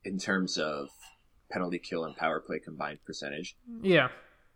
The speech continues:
Speaker 1: One.
Speaker 2: I believe it was actually two. There was, there was,
Speaker 1: It's like
Speaker 2: there was
Speaker 1: Columbus
Speaker 2: one.
Speaker 1: and someone else, I think.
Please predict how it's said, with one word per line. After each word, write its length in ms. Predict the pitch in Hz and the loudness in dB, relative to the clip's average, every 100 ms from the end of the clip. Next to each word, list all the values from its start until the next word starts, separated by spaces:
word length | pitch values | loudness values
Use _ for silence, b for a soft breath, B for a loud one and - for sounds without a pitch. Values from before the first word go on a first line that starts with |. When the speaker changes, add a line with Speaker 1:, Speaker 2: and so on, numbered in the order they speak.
| _ _ _ _ _ _ _ _ _ _ _ _ _ - | _ _ _ _ _ _ _ _ _ _ _ _ _ -4
Speaker 1:
One. 380 | 82 82 185 - B B _ _ _ _ _ _ _ _ _ _ - - - - - - 180 156 | -2 -2 -4 -14 B B _ _ _ _ _ _ _ _ _ _ -20 -20 -20 -20 -20 -20 -8 0
Speaker 2:
I 120 | 151 | 4
believe 260 | 165 208 | 6 6
it 40 | 185 | 8
was 120 | 156 | 8
actually 320 | 151 147 139 | 8 6 -2
two. 320 | - 147 117 117 | -2 -2 -2 0
There 100 | 135 | 2
was, 200 | 131 - | 0 2
there 140 | 151 | 4
was, 400 | 139 127 - - | 4 2 -4 -8
Speaker 1:
It's 100 | - | 2
like 120 | 92 | 2
Speaker 2:
there 100 | 156 | 6
was 100 | 143 | 8
Speaker 1:
Columbus 420 | 92 107 113 - 110 | 8 8 6 8 6
Speaker 2:
one. 60 | 92 | 6
Speaker 1:
and 100 | 87 | 2
someone 320 | 92 85 76 | 0 0 0
else, 220 | 78 - | -2 -2
I 60 | - | -6
think. 300 | - 65 | -10 -14